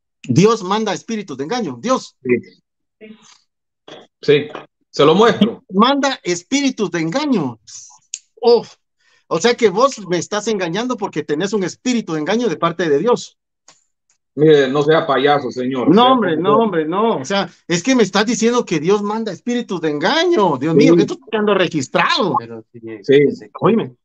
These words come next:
Speaker 1: Dios
Speaker 2: Escuche
Speaker 1: manda
Speaker 2: bien,
Speaker 1: espíritus de
Speaker 2: se lo,
Speaker 1: engaño.
Speaker 2: entonces, si usted me deja que se lo muestre, entonces usted mire, se va a quedar bien calladito. Se lo muestro. Se lo muestro.
Speaker 1: Espérate,
Speaker 2: Se lo muestro,
Speaker 1: espérate,
Speaker 2: señor.
Speaker 1: no.
Speaker 2: ¿Cómo es que se
Speaker 1: Mira,
Speaker 2: llama?
Speaker 1: te he dejado hablar mucho, te he dejado hablar mucho y
Speaker 2: Se lo,
Speaker 1: me he,
Speaker 2: se lo
Speaker 1: me he
Speaker 2: muestro,
Speaker 1: callado.
Speaker 2: Tony.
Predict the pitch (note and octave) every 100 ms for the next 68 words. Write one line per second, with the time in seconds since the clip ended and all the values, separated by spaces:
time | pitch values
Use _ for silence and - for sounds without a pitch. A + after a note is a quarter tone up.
0 | _ - D3+ A3 A#3+ A#3+ - F3 G#3+ G#3+
1 | G#3+ A3+ A3 E3 C3 C3+ F3 A#3 C#3+ E3
2 | G#3+ B3+ - - _ - F3+ G#3+ A#3 B3
3 | C4 B3 A3+ G#3+ G#3 A3 G#3+ - D#3+ D3+
4 | _ _ _ _ _ C#3+ D#3 F#3+ F#3 A3
5 | G#3+ A3+ F#3+ E3+ E3+ F3 E3+ E3+ D#3+ C#3+
6 | A2+ - - E3+ G3+ B3 F3 - - _
7 | _ - - _ _ _ - _ _ _
8 | _ _ _ _ _ _ _ _ _ -
9 | E3+ F3+ G3+ - - _ _ _ _ _
10 | _ _ _ _ _ _ _ _ _ _
11 | _ C#3 D3 D3+ F#3 G3 B3 A#3 D#3+ F3
12 | F#3 E3+ F#3 A3 A#3+ A3+ A3 - F#3+ E3+
13 | G#3+ A3+ A#3 A3+ G3+ G3 A3 A#3+ D#3+ D#3+
14 | D#3 F#3 G3 G3+ G3 F#3+ A#3 A#3 C3+ A#2+
15 | F3+ F3 E3+ - F3 G3+ B3+ - G#3 F3+
16 | G3+ F3+ F3